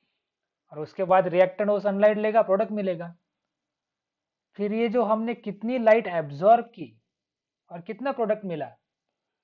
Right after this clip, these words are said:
इसका comparison अगर हमने किया तो उसके basis पे हम उसकी quantum yield निकाल सकते हैं कि suppose उसने light कम absorb की।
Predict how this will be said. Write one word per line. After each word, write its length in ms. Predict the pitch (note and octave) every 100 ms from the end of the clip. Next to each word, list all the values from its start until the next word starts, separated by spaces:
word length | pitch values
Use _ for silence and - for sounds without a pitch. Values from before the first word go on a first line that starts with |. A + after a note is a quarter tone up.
| _ _ -
इसका 280 | F3+ - B3+
comparison 640 | A#3 G#3+ A3 G#3+ G3 G#3
अगर 200 | F#3 F#3
हमने 240 | F3+ F3
किया 300 | F3 D3+ B2 _ _ _ _
तो 100 | A3+
उसके 220 | A3+ -
basis 360 | A3 G3 G3+ G3+
पे 120 | A3
हम 180 | G3+ G#3
उसकी 260 | F#3+ - A#3+
quantum 440 | G3 F3 F#3 F#3
yield 140 | G3+
निकाल 220 | A3 G3 D3+
सकते 320 | E3+ _ C3+
हैं 100 | - _ _ _ _ _ _ _ _ _ _ _
कि 40 | G3
suppose 520 | A#3 A3 G#3 D3 - _ _ _ _ -
उसने 280 | G3+ A#3+ A#3+
light 380 | A3 A#3+ B3+ -
कम 200 | B3+ B3
absorb 540 | G#3+ D#3+ F3+ F3 E3+
की। 180 | - A2